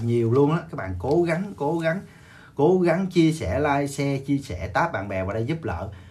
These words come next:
Được chưa? Mỗi lần like là hết một cuốn lịch đó mọi người. Các bạn thấy rõ ràng là rất là nhiều đúng không ạ? Hai B rồi, ok, hai B. Tập trung giúp Lợi đi mọi người. Hai, hai B, hai B. Đề bài gì à?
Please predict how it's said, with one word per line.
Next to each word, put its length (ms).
Được 140
chưa? 220
Mỗi 180
lần 240
like 260
là 200
hết 180
một 140
cuốn 100
lịch 220
đó 120
mọi 160
người. 240
Các 80
bạn 180
thấy 160
rõ 320
ràng 220
là 140
rất 280
là 80
nhiều 400
đúng 120
không 120
ạ? 100
Hai 280
B 80
rồi, 200
ok, 360
hai 180
B. 80
Tập 200
trung 240
giúp 100
Lợi 200
đi 100
mọi 140
người. 240
Hai, 440
hai 320
B, 80
hai 600
B. 60
Đề 240
bài 380
gì 120
à? 180